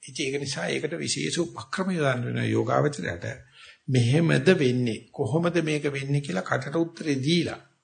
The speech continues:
අරගෙන යාට කියන්න වෙන ඕක තමයි භාවනා දියුණුව කියන්නේ. දුක නැතිවීම නෙවෙයි.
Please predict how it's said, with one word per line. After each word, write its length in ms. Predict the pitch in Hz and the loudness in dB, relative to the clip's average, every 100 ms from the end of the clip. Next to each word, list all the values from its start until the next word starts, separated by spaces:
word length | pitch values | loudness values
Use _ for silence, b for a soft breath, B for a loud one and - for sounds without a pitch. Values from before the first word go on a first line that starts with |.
| _ _ _ _ _ _ _ _ _ _ _ _ | _ _ _ _ _ _ _ _ _ _ _ _
අරගෙන 520 | 120 110 160 196 123 101 | -4 4 4 4 2 2
යාට 260 | 113 120 135 | 0 0 -6
කියන්න 340 | - 107 117 | -8 -8 -6
වෙන 200 | 131 127 | -6 -4
ඕක 180 | 123 113 | -6 -8
තමයි 280 | 135 107 139 | -8 -6 -6
භාවනා 460 | 143 107 127 143 156 | -6 -6 -4 -2 -2
දියුණුව 380 | 147 135 123 110 | 0 0 0 -4
කියන්නේ. 360 | 110 107 139 | -8 -8 -8
දුක 200 | 120 131 131 | -8 -8 -8
නැතිවීම 600 | 113 120 170 170 175 127 | -6 -4 -2 0 0 0
නෙවෙයි. 500 | 113 135 135 82 | 2 2 0 -2